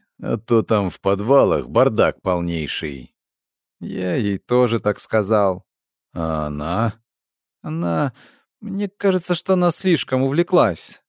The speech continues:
Она думает, что раз мы одержали победу, то... То теперь всё можем? Да. Пройдёт.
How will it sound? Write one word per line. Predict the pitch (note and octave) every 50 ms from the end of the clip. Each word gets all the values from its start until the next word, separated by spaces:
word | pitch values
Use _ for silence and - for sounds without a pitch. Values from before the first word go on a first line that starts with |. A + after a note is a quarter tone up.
| _ _
Она | - F#3+ F#3 F#3 G3 F#3+ G3 G3
думает, | F#3 F#3 G3 G3 F#3 F#3 F#3 F3+
что | - - - F#3+ F#3
раз | F#3 F3+ - -
мы | F3 F3
одержали | E3+ D#3+ E3 E3 D3 D#3 E3+ D#3+ D#3 C#3+
победу, | - D3+ D#3+ D#3+ F#3 B3 C4 G#3 C3+ A2+ G2+
то... | - - A#2+ A#2+ A#2+ A#2 A2 - _ _ _ _ _ _ _ _ _ _ _ _
То | - D#2+ D2+
теперь | D#2 - - - - - F2 E2+ E2+ D#2+ D#2
всё | - - - F#2+ F2 E2+
можем? | F2 G2+ D3 F3 E3+ C3 E2+ C#2+ C#2+ C2 A#1 G#1 - - _ _ _ _ _ _ _ _ _ _ _
Да. | - F#3+ F#3 A3 A#3 A3 F#3+ C#3+ G#2+ G2 F2 E2 E2+ _ _ _ _ _ _ _ _ _ _ _ _
Пройдёт. | - - C#3+ B2 F#2+ E2+ E2 D2+ D#2+ F2+ E2+ D#2+ D2+ C2+ A#1+ A1 - - - -